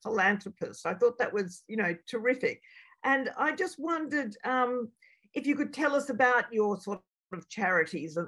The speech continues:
and the work you've been doing there. And, and I guess particularly for this audience, how your experience i-, in computing has kind of fed into that, uh, work on autism.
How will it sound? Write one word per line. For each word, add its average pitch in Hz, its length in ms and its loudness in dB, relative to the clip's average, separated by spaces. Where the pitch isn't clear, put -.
and 180 100 -2
the 180 60 0
work 185 320 0
you've 165 140 -12
been 170 160 0
doing 175 280 0
there. 165 260 0
And, 240 140 -2
and 277 100 0
I 277 120 0
guess 302 260 -8
particularly 311 500 -6
for 262 100 -4
this 269 320 -4
audience, 170 640 2
how 262 260 4
your 240 300 6
experience 226 1040 -2
i-, 190 180 -8
in 196 180 -2
computing 208 720 -4
has 175 140 -6
kind 214 280 -2
of 202 100 -4
fed 214 220 2
into 220 320 0
that, 156 220 -4
uh, 165 240 -4
work 175 280 -2
on 175 120 -4
autism. - 680 -6